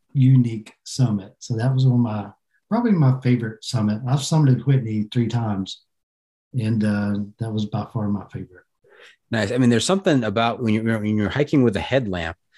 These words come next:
Speaker 2: there's this, you're in a bubble of light, and you only, you kinda, you're, 'cause of your eyes and the, and the headlamp, you're
Speaker 1: Yeah.
Speaker 2: just seeing, you know, what the headlight is illuminating. And I have to imagine that with a full moon and no headlamp, you had to see a whole lot more.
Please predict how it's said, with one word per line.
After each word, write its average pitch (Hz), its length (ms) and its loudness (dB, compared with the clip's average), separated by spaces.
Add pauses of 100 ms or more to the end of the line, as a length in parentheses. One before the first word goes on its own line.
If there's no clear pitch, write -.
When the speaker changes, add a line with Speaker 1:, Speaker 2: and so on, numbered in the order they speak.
(280)
Speaker 2:
there's 104 180 2
this, 107 240 0
you're 117 320 0
in 117 60 4
a 104 40 0
bubble 110 360 2
of 82 100 -2
light, 90 300 -2 (160)
and 104 100 0
you 120 80 4
only, 120 300 2
you 107 340 -6
kinda, 123 320 -4
you're, 110 400 -2 (140)
'cause 139 140 0
of 135 40 2
your 123 140 2
eyes 120 340 2
and 107 100 4
the, 101 80 0
and 104 200 0
the 90 40 -2
headlamp, 123 460 0
you're 127 100 2
Speaker 1:
Yeah. 135 40 -2
Speaker 2:
just 139 200 2
seeing, 123 460 4
you 131 80 0
know, 110 80 2
what 117 240 0
the 107 80 0
headlight 113 360 0
is 98 120 -4
illuminating. 98 640 2 (440)
And 107 140 0
I 113 40 0
have 131 160 -2
to 147 120 2
imagine 113 680 2
that 101 120 -4
with 107 180 0
a 101 120 2
full 127 280 2
moon 113 460 4
and 98 220 0
no 147 160 2
headlamp, 92 520 -2
you 110 120 -2
had 120 160 0
to 104 80 -2
see 110 240 0
a 92 100 0
whole 123 240 0
lot 101 240 0
more. 98 420 -2